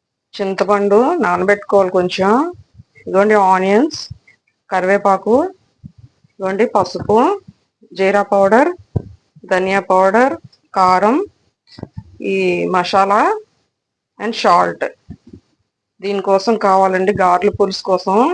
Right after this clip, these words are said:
ఇప్పుడైతే నేను గారెల పులుసు అయితే ప్రిపేర్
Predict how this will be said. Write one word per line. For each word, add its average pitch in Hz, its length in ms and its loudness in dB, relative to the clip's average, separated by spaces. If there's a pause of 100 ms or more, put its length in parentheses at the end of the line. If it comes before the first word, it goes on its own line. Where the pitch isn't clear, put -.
(300)
ఇప్పుడైతే 185 420 0
నేను 196 280 0 (920)
గారెల 190 300 2
పులుసు 208 340 -2
అయితే 196 180 2
ప్రిపేర్ 190 400 -2